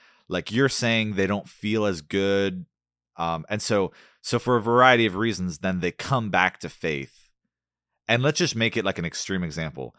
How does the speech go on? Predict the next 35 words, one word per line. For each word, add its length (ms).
Let's 200
say 100
they 140
grew 280
up, 120
like, 160
super 480
conservative. 1000
Then 180
they 140
go 320
out 300
and, 80
like, 180
live 260
a, 280
you 140
know, 340
somewhat 380
wild 340
life. 460
And 180
then 100
they 120
come 280
back 320
and 140
become, 240
like, 140
super 760
trad 540
again. 560
Like, 380
"I'm 180
very 720